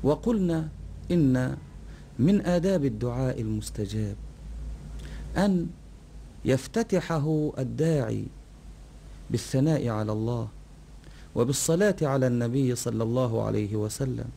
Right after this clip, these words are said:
وبرفع اليدين وبمسح الوجه بهما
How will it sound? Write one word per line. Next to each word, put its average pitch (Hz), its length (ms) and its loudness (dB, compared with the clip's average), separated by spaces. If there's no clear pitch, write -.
وبرفع 160 520 2
اليدين 131 600 2
وبمسح 180 840 4
الوجه 139 540 2
بهما 127 460 -2